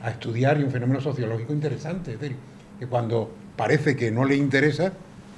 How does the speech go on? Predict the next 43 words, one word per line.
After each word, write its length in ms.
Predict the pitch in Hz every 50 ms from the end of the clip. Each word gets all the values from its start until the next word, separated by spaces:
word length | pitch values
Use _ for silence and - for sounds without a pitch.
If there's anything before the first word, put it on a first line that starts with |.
| - - - 120
los 160 | 120 123 120
religiosos, 600 | 123 127 127 127 123 123 151 151 151 170 185 180 -
sin 140 | 135 120 117
embargo, 440 | 113 110 113 120 120 123 147 160 156 - - - - - - - - -
el 240 | 120 110 110 113 113
número 300 | 123 131 135 135 135 135
de 120 | 135 127
jóvenes 420 | 127 131 147 147 143 139 139 127 135
que, 160 | - 127 107 - - - - - - - - - -
que 140 | - 127 120
van 220 | - 123 131 127
a 60 | 131
las 100 | 127 123
cofradías 520 | - 123 - 123 127 123 131 143 151 151 151 - - - - - -
crece, 340 | - 123 131 127 - 151 151
vamos, 280 | 143 135 127 135 139 123
de 60 | 123
una 100 | 120 120
manera 320 | 123 120 120 123 131 147 151
importantísima. 760 | 139 127 127 120 107 - 107 92 - 156 147 147 170 131 120 - - - - - - - - -
Eh, 200 | 113 107 98 101
digo 180 | 107 110 113 110
que 100 | 107 107
no 100 | 113 123
es, 120 | 127 120
no 80 | 120 127
es 80 | 131
un, 300 | 127 127 131 127 123 117 - - - - - - -
no 60 | 123
es 60 | 127
un 100 | 131 131
dato 560 | 131 139 143 139 147 139 135 135 135 131 131
baladí. 360 | 123 127 123 127 139 190 226 202 - - - - - - - - -
Es 60 | -
decir, 220 | 104 123 120 107 - - - - -
yo 100 | 127 127
todos 120 | 143 143
los 100 | 143 143
días 160 | 135 147 143
firmo 280 | 139 139 135 139 139 135
diez, 260 | 120 127 143 147 135
quince, 800 | 143 - 135 135 131 127 139 131 127 131 131 127 127 123 123 123 123 127 127 - - - - - - - - - - - - - - - -
y, 280 | - 113 117 117 104